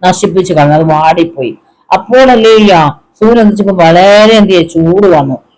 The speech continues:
കിഴക്കൻ കാറ്റ് കൽപ്പിച്ചു വരുത്തി. വെയിൽ കൊ-, തലയിൽ കൊള്ളുകയാൽ വളരെ ക്ഷീണിച്ചു മരിച്ചു കൊള്ളാം എന്നിച്ഛിച്ച്, എന്നിച്ഛിച്ച് ജീവിക്കുന്നേക്കാൾ മരിക്കും നല്ലതെന്ന്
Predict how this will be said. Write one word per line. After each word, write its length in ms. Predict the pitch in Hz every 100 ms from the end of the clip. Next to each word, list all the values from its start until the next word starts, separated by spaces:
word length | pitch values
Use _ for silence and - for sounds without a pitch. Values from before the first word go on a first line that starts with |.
| _
കിഴക്കൻ 440 | 202 214 233 247 214
കാറ്റ് 360 | 208 208 208 180
കൽപ്പിച്ചു 400 | 165 170 196 180
വരുത്തി. 480 | 151 139 139 123 - _ _ -
വെയിൽ 460 | 170 196 214 262 262
കൊ-, 380 | - 202 190 190
തലയിൽ 380 | 175 196 233 233
കൊള്ളുകയാൽ 840 | 214 185 185 196 208 208 185 185 170 _ _
വളരെ 500 | 160 170 180 208 220
ക്ഷീണിച്ചു 720 | 226 - 180 190 208 208 -
മരിച്ചു 460 | 202 165 165 175 208
കൊള്ളാം 520 | 202 180 175 170 170 _ _
എന്നിച്ഛിച്ച്, 840 | 156 185 185 170 165 175 - _ 196
എന്നിച്ഛിച്ച് 840 | 185 175 175 185 196 185 165 160 123 _ _ _ 147
ജീവിക്കുന്നേക്കാൾ 920 | 180 196 208 214 208 208 202 180 190
മരിക്കും 460 | 185 170 175 190
നല്ലതെന്ന് 680 | 185 165 175 170 165 165 151